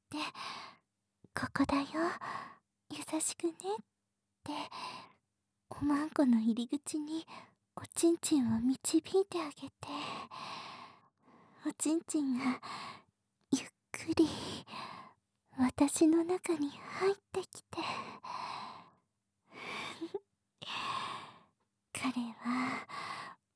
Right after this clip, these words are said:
私の中の感触が気持ちよかったのか、「あー」なんて可愛い喘ぎ声上げてた。私も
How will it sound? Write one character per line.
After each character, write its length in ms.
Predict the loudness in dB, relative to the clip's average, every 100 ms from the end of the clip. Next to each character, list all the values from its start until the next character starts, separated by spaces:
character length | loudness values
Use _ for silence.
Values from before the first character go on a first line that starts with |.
| 4
私 480 | 4 6 4 4 4
の 180 | 6 4
中 400 | 2 2 4 4
の 160 | 2
感 300 | -4 -4 -2
触 320 | 0 -2 0 -2
が 140 | -2 -2
気 140 | -2
持 160 | -2 -4
ち 160 | 4 4
よ 120 | 6
か 140 | 4
っ 20 | 4
た 160 | 2
の 160 | 2 0
か、 140 | -2 -4 -4 -8 -8 -8 -10 -14 -20 _ -8
「あ 140 | -4
ー」 60 | -2 -4 -4 -4 -4 -4 -2 -2 -2 0
な 60 | 0
ん 100 | -2
て 200 | 0 0 0 -8 -10 -10 -14 -20 _ _ _
可 120 | 2 2 4 2
愛 80 | 4
い 360 | 6 6 4
喘 300 | 0 0 0
ぎ 200 | 2 2
声 300 | 4 4 2
上 80 | -2
げ 160 | -4 0
て 180 | 0 0
た。 160 | -2 -2 -4 -12 -16 -12 -12 -12 -16 -20 -20 _ _ _ _ _ -16 -16 -18 -10
私 460 | -8 2 2 2 0
も 140 | 2